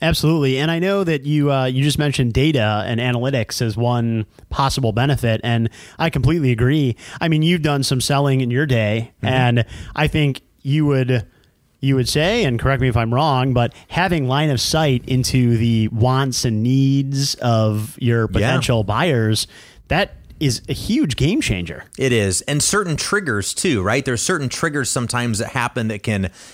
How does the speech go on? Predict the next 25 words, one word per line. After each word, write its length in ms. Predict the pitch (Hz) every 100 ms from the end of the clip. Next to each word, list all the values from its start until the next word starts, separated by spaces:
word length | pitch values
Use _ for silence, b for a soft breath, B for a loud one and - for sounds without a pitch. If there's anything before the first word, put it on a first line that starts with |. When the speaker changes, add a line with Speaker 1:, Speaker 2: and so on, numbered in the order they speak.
| B
Speaker 2:
you 80 | 120
know, 140 | 110 104
can 240 | - 120
kinda 240 | 135 123
identify 640 | 104 104 120 123 - 113 104
when 240 | 98 123
an 100 | 113
opportunity 1120 | 110 120 - 87 - 123 123 110 104 98 95 -
may 220 | 110 110
exist. 600 | 87 87 143 117 101 - - B
A 80 | 151
good 120 | 139
example 500 | 135 104 143 160 135
of 80 | 117
this, 280 | 110 139 -
like 200 | 123 110
if 100 | 107
I'm, 300 | 139 143 139
if 180 | 127 160
I'm 200 | 165 139
working 380 | 139 143 147 127
on 220 | 120 117
a, 300 | 104 101 98 B B
you 120 | - 131
know, 220 | 107